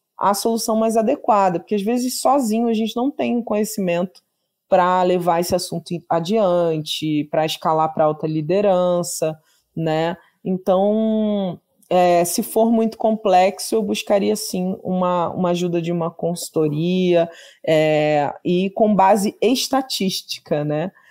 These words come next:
É, não ser conta de padaria, de fato você trazer é, matemáticos pra, é,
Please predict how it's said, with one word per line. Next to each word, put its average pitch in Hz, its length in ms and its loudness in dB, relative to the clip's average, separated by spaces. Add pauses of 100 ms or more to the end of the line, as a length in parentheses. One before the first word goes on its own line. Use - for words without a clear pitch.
(160)
É, 147 460 2
não 160 180 0
ser 185 320 -2
conta 202 320 2
de 202 140 0
padaria, 196 760 2
de 165 160 -2
fato 190 680 -2
você 185 300 -4
trazer 185 520 0 (440)
é, 160 480 2
matemáticos 170 1040 -2
pra, 156 460 -2 (100)
é, 151 540 -2